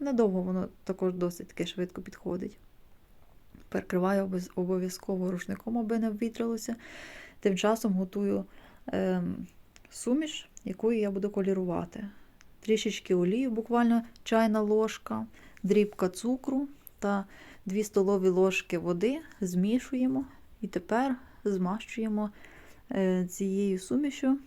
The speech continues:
наші пиріжки. Ось один у мене трошечки почав розходитися, то я його ще раз поновила. Випікала я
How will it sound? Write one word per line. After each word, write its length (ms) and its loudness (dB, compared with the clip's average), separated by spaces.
наші 800 -2
пиріжки. 760 0
Ось 200 -6
один 220 0
у 40 0
мене 220 0
трошечки 520 -4
почав 280 -4
розходитися, 680 0
то 120 -4
я 60 2
його 180 -2
ще 280 -6
раз 160 -4
поновила. 640 0
Випікала 600 8
я 420 8